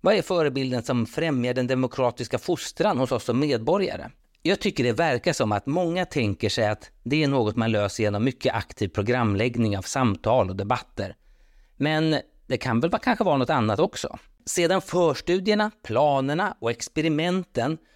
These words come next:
som ligger till grund för lärcentrum och medialabb på Malmö stadsbibliotek så har det nu gått cirka tio år. Jag vill veta hur man såg på sitt arbete framöver.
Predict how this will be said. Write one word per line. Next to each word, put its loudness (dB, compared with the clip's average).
som 0
ligger 0
till -6
grund 0
för -2
lärcentrum 0
och 0
medialabb 0
på 0
Malmö 0
stadsbibliotek -2
så 0
har 4
det 2
nu 2
gått -6
cirka -6
tio 0
år. -4
Jag 0
vill 4
veta 0
hur 0
man 2
såg -4
på -2
sitt -4
arbete -2
framöver. -2